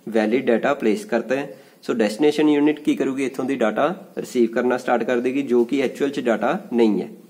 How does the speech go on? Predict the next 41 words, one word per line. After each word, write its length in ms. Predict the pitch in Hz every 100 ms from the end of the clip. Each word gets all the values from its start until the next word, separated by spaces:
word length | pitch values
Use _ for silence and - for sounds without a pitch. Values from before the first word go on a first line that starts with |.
| - _
ਸੋ 120 | - 123
ਇੱਥੇ 200 | 135 143
ਜੋ 220 | 120 117
ਵੀ 280 | 147 165 180 - - - 113
garbage 360 | 107 117 135
values 480 | 135 131 135 139 135
ਜਾਂ 160 | 139 131
ਜੋ 220 | 120 117
ਵੀ 280 | 131 143 160 - 117
data 300 | 113 113 131
ਪਿਆ 280 | 123 117 135
ਹੈ, 100 | 175 - - -
ਉਹ 80 | 135
destination 540 | 120 107 135 131 135
unit 320 | 135 131 139 -
receive 360 | 117 117 104
ਕਰ 160 | 120 113
ਲੇਗੀ 340 | 120 123 139 - - _
ਤੇ 80 | -
ਉਹਦੇ 180 | 127 135
ਉੱਤੇ 180 | 135 127
operations 600 | 113 104 - 135 143 -
perform 460 | - 117 123 110
ਹੋ 120 | 113
ਜਾਣਗੇ, 320 | 113 120 120 123
ਜੋ 160 | 110
ਵੀ 120 | 110
ਉਹਦਾ 300 | 120 123 147 214 - _ _ _ _
ਕਰਨਾ 260 | - 110 113
ਹੈ 60 | 139
ਉਹ 140 | 175 175
ਹੋ 100 | 120
ਸਕਦਾ 260 | 107 90 85
ਹੈ। 80 | - _ _ _ _ _ _
ਸੋ 100 | -
ਇਸ 120 | 147
ਕਰਕੇ 360 | - 160 - 170
ਇੱਥੇ 320 | 147 120 -
ਵੀ 100 | 151
disadvantage 640 | 147 120 131 143 135 143 143
ਹੈ 200 | 151